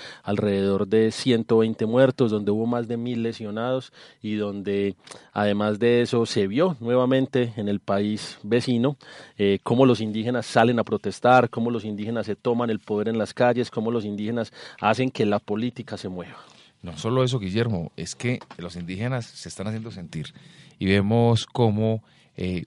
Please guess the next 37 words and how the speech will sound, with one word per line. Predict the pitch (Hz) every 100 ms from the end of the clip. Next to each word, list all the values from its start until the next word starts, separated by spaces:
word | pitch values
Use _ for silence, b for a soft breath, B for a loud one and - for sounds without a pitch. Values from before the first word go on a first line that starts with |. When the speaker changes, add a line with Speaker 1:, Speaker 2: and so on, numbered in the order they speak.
| -
Speaker 2:
indígenas | 98 95 101 113 101 90 85
también | 95 95
reclaman | 87 - 104 101 101 101 b b
por | - 90
tanto | 117 92 101
asesinato. | 87 80 90 98 - 87 b b b
Vimos | 98 98 101 107
cómo | - 110
centenares | 104 90 85 90 95 101 101 b b b
de | 95 95 95
aborígenes | 90 90 107 110 101 98
de | 85
todo | - 95
el | 101
país | 92 90 90 - b b -
es, | 101 104 98 - _ _
desde | 107 98 90
el |
viernes | 85 110 98 90 87 - -
y | 92
el | 85
sábado | 95 92 104 98
pasado, | 90 87 90 92 101 B B B B
eh, | 85
se | -
dieron | 92 101
cita | 107 -
en | 104
Toribío, | 98 85 85 90 95 104 b b b b
Cauca, | - 95 - 95 - b _ -
una | 98
lo-, | 101 98 -
una | 101
localidad | 101 - 82 82 85 87 85 -
donde | 98 98 82 80 78
la | 82
guerra, | 82 110 117